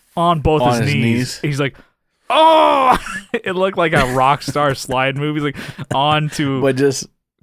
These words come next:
Speaker 1: fucking,
Speaker 2: <sighs>
Speaker 1: like, uh,
Speaker 2: concrete.
Speaker 1: yeah. And then people were like, well, actually, it wasn't concrete. It was, like, this, um,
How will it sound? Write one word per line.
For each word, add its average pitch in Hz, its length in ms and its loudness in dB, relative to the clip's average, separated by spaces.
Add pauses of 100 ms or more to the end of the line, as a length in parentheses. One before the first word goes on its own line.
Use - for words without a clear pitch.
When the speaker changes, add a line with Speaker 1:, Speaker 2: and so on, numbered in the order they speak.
Speaker 1:
fucking, 139 500 -2
Speaker 2:
<sighs> - 0 -
Speaker 1:
like, 120 400 -4
uh, - 120 -12
Speaker 2:
concrete. 110 600 -2
Speaker 1:
yeah. 139 320 -2 (260)
And 156 140 -2
then 147 200 -2
people 143 160 -4
were 135 80 0
like, 120 240 -4 (380)
well, 180 120 -2
actually, 180 200 -2
it - 20 2
wasn't 165 240 0
concrete. 131 420 -4
It 120 60 -6
was, 117 160 -4
like, 110 160 -6
this, 110 260 -8
um, 107 440 -4